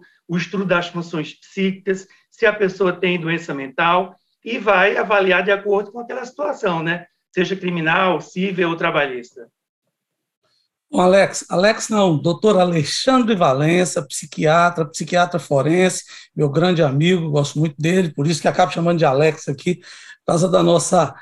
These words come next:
Speaker 2: relação pessoal. Bom, Alex, só, só pra fazer um complemento pra, pra, pras pessoas, até pra gente publicizar um pouquinho essas residências médicas, né?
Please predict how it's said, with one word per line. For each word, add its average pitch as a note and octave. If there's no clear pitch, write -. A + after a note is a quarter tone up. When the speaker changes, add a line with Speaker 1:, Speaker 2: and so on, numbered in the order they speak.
Speaker 2:
relação F#3+
pessoal. D3
Bom, G#3
Alex, G#3+
só, -
só -
pra D4
fazer C4
um C4
complemento A#3
pra, E3+
pra, F3
pras D#3+
pessoas, F3+
até C4+
pra D4+
gente D#4
publicizar A3
um F3+
pouquinho F#3
essas F3
residências E3+
médicas, E3+
né? A3